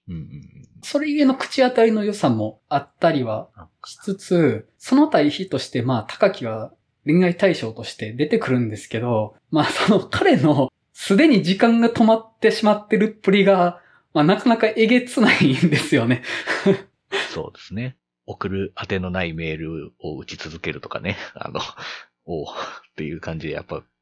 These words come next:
Speaker 1: 思う人はいると思うんですけど。
Speaker 2: うん。あの、
Speaker 1: うん。
Speaker 2: もうすでにこいつは良くない方向に行ってるなっていうのが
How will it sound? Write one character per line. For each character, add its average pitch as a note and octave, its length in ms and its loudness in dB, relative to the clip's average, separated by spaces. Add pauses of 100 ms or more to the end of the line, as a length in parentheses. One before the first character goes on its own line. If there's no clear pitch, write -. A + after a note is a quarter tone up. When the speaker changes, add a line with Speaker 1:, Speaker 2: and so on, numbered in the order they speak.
(140)
Speaker 1:
思 E2+ 200 -12
う - 40 -12
人 - 160 -8
は D2+ 60 -8
い D#2 40 -8
る F2+ 100 -10
と - 120 -10
思 D#2+ 200 -12
う - 40 -18
ん - 20 -20
で - 80 -20
す - 100 -20
け - 100 -20
ど。 - 220 -20 (180)
Speaker 2:
う C3 40 -20
ん。 A#2 120 -20 (380)
あ D#3 180 0
の、 G#3 300 -8 (500)
Speaker 1:
う - 20 -14
ん。 D3 240 -16
Speaker 2:
も F#3 100 2
う G3+ 40 -4
す - 180 -2
で F#4 160 4
に F3 340 4
こ G3 120 2
い G3 60 0
つ A3 100 -10
は G#3 80 4
良 C4+ 180 4
く B3 100 2
な F3 80 6
い C#3+ 40 0
方 D#3 180 2
向 D3+ 120 2
に D#3+ 140 2
行 F#3 80 -2
っ - 40 -20
て - 180 0
る G3+ 180 2
な G3 100 6
っ G3 140 -2
て C3+ 80 0
い C3 80 2
う - 20 -2
の B2 120 0
が A2+ 260 -4